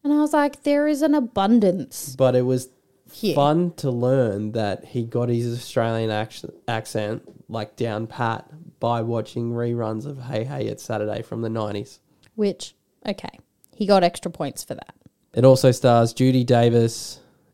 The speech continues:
Speaker 2: Anthony Landis, Phoebe Taylor, and Essie Davis, who we recently watched The Babadook for the first time. Which,
Speaker 1: Woo!
Speaker 2: oh, great movie.
Speaker 1: <laughs>
Speaker 2: Wha-, that's a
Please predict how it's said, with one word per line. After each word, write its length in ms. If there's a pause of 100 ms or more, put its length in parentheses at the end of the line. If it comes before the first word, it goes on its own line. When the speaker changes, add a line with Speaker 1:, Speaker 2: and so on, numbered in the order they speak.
Speaker 2:
Anthony 380
Landis, 720
Phoebe 320
Taylor, 640 (600)
and 540 (220)
Essie 280
Davis, 680
who 360 (420)
we 200
recently 480
watched 240
The 80
Babadook 440
for 100
the 80
first 280
time. 320
Which, 160 (300)
Speaker 1:
Woo! 200 (220)
Speaker 2:
oh, 280
great 240
movie. 440 (220)
Speaker 1:
<laughs> 220
Speaker 2:
Wha-, 240 (260)
that's 240
a 20